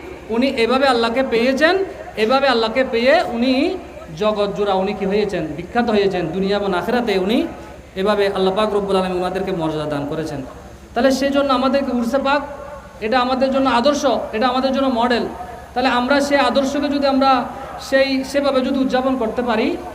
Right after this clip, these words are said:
তাহলে আমাদের জন্য সেটা ভবিষ্যৎ প্রজন্মের জন্য, নতুন প্রজন্মের জন্য সেটা একটা রোল মডেল হবে।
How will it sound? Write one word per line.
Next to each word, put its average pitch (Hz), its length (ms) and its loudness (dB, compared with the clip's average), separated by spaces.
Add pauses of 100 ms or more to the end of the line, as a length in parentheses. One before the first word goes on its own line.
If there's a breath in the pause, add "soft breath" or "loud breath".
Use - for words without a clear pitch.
(240)
তাহলে 220 200 2
আমাদের 202 320 0
জন্য 202 300 0
সেটা 196 280 0 (960)
ভবিষ্যৎ 285 520 4
প্রজন্মের 269 400 2
জন্য, 233 200 0 (180)
নতুন 262 320 2
প্রজন্মের 254 440 2
জন্য 254 220 2 (560)
সেটা 247 220 0
একটা 226 220 -2
রোল 226 260 2
মডেল 214 320 2
হবে। 160 240 -2